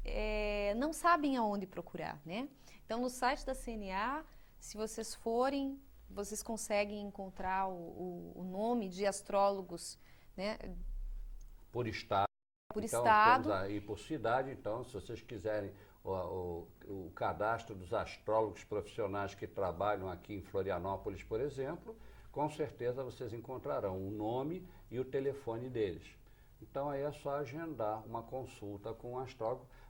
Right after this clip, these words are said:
Speaker 2: pra vocês tirarem de vez a dúvida sobre astrologia funciona ou não funciona.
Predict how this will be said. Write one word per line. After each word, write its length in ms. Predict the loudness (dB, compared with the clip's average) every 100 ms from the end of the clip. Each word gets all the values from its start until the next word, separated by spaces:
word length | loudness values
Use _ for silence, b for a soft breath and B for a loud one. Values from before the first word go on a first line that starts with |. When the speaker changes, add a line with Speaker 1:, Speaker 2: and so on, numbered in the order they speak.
| B
Speaker 2:
pra 120 | -2
vocês 380 | 0 0 -4 -4
tirarem 500 | -2 4 4 4 0
de 160 | 0
vez 380 | 0 2 2 2
a 100 | 2
dúvida 480 | 0 -2 -4 -2 -4
sobre 600 | -4 0 0 0 -4 -6 b b b -12
astrologia 720 | -12 -8 -2 0 0 0 -2
funciona 680 | -2 -8 -8 -6 -2 0
ou 40 | 0
não 160 | -2
funciona. 600 | -4 -8 -8 -6 -6 -6